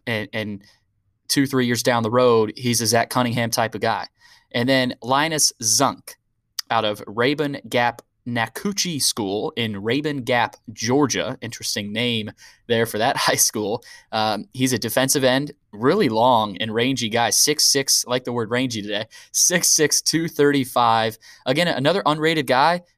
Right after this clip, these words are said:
but if you look at these two guys, six three Diakite, six six Zunk, these are long players that if, as long as they get bigger and develop and get in the weight room, these guys can be really good players on the defensive side of the ball.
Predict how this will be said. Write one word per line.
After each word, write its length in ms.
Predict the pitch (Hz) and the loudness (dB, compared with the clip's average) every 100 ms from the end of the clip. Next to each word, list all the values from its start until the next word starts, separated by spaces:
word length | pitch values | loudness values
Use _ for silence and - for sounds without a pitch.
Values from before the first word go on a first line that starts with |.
| _ | _
but 180 | 143 143 | 2 2
if 140 | 135 | -2
you 120 | 160 | -2
look 220 | 147 196 | 0 0
at 100 | 220 | -2
these 220 | 185 170 - | -4 -4 -4
two 160 | 151 | -2
guys, 560 | 123 135 131 107 104 - _ _ _ _ - | -2 0 2 0 -2 -8 _ _ _ _ -2
six 340 | - 185 - | 0 0 -2
three 360 | 160 160 165 - | -2 -2 -2 -4
Diakite, 760 | 120 143 143 147 135 107 98 | 2 2 2 -2 -2 -4 -4
six 340 | - - 165 - | -2 -2 0 0
six 340 | 160 135 - 123 | 0 0 -4 -2
Zunk, 380 | 127 131 110 - _ _ _ | 0 0 -2 -14 _ _ _
these 180 | 143 151 | -2 0
are 120 | 135 | 0
long 480 | 123 147 165 156 143 | 2 0 0 -2 -4
players 540 | 151 151 131 117 117 | -2 0 0 0 -4
that 200 | 127 120 | -4 -4
if, 160 | - 117 - | -6 -14 -8
as 140 | 123 | -4
long 180 | 135 160 | -4 -4
as 80 | 143 | 0
they 140 | 147 | 0
get 240 | 139 147 117 | 0 -2 0
bigger 260 | 135 147 | -2 0
and 100 | 147 | -2
develop 460 | 113 107 123 139 143 | -4 -4 -2 -2 -4
and 120 | 117 | -4
get 100 | 135 | -4
in 80 | 143 | -2
the 80 | 110 | -2
weight 240 | 120 127 | -2 -2
room, 320 | 151 156 156 - _ _ _ | -2 -4 -6 -12 _ _ _
these 140 | 127 127 | -6 0
guys 240 | 165 156 | 2 2
can 120 | - | 2
be 120 | 135 120 | 0 0
really 260 | 131 139 | 2 0
good 260 | 123 123 120 | 0 -2 0
players 360 | 135 127 120 | 0 0 0
on 80 | 117 | -2
the 80 | 110 | -4
defensive 380 | 107 123 113 110 | -2 -2 -2 0
side 240 | 127 117 | 2 2
of 40 | 107 | 0
the 60 | |
ball. 440 | 104 117 113 104 | -2 0 0 -2